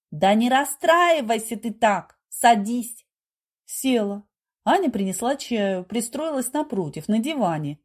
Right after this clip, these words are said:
за низким столиком и участливо спросила: «Что ты ещё умеешь делать?» «Балансы сводить», чуть не ляпнула она.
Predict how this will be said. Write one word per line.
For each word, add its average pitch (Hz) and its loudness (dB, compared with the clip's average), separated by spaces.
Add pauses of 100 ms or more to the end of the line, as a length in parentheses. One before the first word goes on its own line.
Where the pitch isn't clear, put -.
за 240 4
низким 233 0
столиком 254 -2
и 220 -2
участливо 220 -2
спросила: 180 -6 (960)
«Что - -6
ты 359 -4
ещё 294 -2
умеешь 208 0
делать?» 175 -6 (1040)
«Балансы 190 -6
сводить», 196 -6
чуть 208 -4
не 214 4
ляпнула 185 -4
она. 185 -8